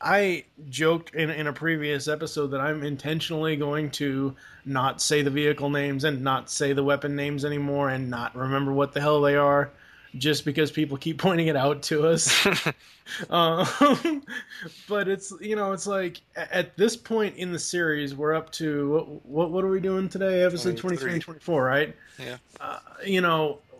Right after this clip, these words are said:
Speaker 1: we're twenty-four, uh, you know, twenty-three, twenty-four episodes in. I'm just watching to enjoy it, uh, or not enjoy it, and I nitpick on what I wanna nitpick on. I don't know about Kevin, but, uh,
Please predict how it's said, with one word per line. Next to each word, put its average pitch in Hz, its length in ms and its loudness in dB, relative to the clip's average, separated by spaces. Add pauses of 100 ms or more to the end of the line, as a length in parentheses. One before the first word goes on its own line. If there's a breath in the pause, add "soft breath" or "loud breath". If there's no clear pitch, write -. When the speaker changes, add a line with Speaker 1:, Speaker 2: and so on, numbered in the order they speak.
(140)
Speaker 1:
we're 175 200 2
twenty-four, 196 800 4
uh, 147 160 -4
you 180 160 -4
know, 160 160 2
twenty-three, 196 420 0
twenty-four 185 400 2
episodes 170 480 0
in. 156 400 -2
I'm 208 260 2
just 214 220 2
watching 156 480 0
to 151 160 -4
enjoy 139 460 0
it, 139 460 -2 (540)
uh, 65 60 -12 (400)
or 151 220 4
not 139 240 2
enjoy 143 400 2
it, 143 180 0
and 147 160 -6
I 147 160 2
nitpick 147 540 -2
on 139 160 -2
what 139 160 2
I 139 80 2
wanna 135 360 -2
nitpick 147 320 -8
on. 147 320 0 (460 loud breath)
I 180 80 0
don't 202 80 4
know 196 120 6
about 147 180 4
Kevin, 139 580 -2
but, 135 380 -4
uh, 127 340 0